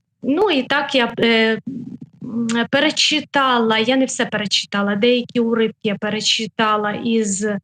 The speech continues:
поеми «Лісова пісня» Лесі Українки. Ну, і такий образ я створила, і створила також, промалювала я сваргу на обличчі мавки, там дуже, ну, видно, так.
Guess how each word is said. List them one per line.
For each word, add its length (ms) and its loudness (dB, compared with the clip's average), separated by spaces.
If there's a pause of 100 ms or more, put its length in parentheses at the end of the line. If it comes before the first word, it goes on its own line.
(600)
поеми 480 2
«Лісова 500 0
пісня» 420 -2
Лесі 360 0
Українки. 920 -2 (420)
Ну, 340 2
і 220 0
такий 420 0
образ 480 2
я 80 2
створила, 580 0
і 80 2
створила 760 0
також, 340 0 (140)
промалювала 640 2
я 120 -2
сваргу 600 0
на 220 2
обличчі 680 2
мавки, 600 0 (380)
там 240 2
дуже, 680 2
ну, 260 -2
видно, 600 2
так. 300 0